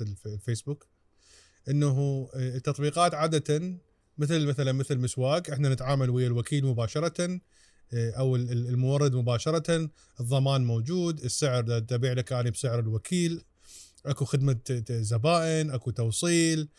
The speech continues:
إيه، أكو هواية، يعني، فيتشرز أو، أو مواصفات ثانية تقدر تشتري هواية منتجات أكثر من، من هواية تجار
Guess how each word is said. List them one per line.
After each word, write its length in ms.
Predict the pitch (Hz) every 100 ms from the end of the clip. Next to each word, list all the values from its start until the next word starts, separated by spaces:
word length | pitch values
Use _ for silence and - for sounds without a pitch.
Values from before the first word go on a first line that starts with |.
| - _ _
إيه، 680 | 120 120 117 113 110 110 123
أكو 200 | 131 139
هواية، 680 | 123 147 190 185 170 147 135
يعني، 380 | 120 120 113 - _ _
فيتشرز 680 | - 151 - 151 120 107 -
أو، 180 | 123 123
أو 360 | 120 117 113
مواصفات 560 | 117 127 123 123 143 -
ثانية 200 | 156 147
تقدر 220 | 131 131
تشتري 320 | 131 - 135
هواية 500 | 123 135 170 160 143 120
منتجات 680 | 123 117 127 131 131 127 147
أكثر 360 | 127 147 147 - _ _ _ _ -
من، 420 | 131 135 127 127
من 180 | 131 123
هواية 320 | 113 151 180
تجار 540 | 170 143 131 123 151